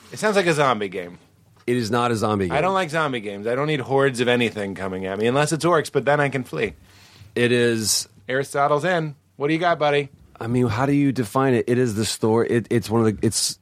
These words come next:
Speaker 1: Give me the genre. What year is it?
Speaker 2: survival horror.
Speaker 1: Uh-huh.
Speaker 2: Um,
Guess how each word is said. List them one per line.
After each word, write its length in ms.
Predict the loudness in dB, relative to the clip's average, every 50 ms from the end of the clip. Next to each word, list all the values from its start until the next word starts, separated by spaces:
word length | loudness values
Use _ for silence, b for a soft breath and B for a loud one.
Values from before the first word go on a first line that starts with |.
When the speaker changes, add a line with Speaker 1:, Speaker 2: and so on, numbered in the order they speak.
| _ _ _
Speaker 1:
Give 120 | -2 -2
me 60 | 0 0
the 120 | 0 0
genre. 560 | 2 2 2 2 2 2 0 -2 -6 -8 -12 _ _ _
What 200 | -2 -2 -2 -2
year 320 | -2 0 2 4 4 2 2
is 140 | -2 -4 -4
it? 40 |
Speaker 2:
survival 480 | 0 0 2 2 4 4 4 4 2 2
horror. 500 | 2 2 2 4 2 2 0 -2 -6 -10 -16 _ _ _ _ _ _ _ _ -12
Speaker 1:
Uh-huh. 360 | -10 -6 -6 -4 -6 -6 -8 -10 -14 _ _ _ _ _ _ _ _ _ -2 0
Speaker 2:
Um, 720 | 2 4 4 4 4 4 4 2 2 2 0 0 -2 -6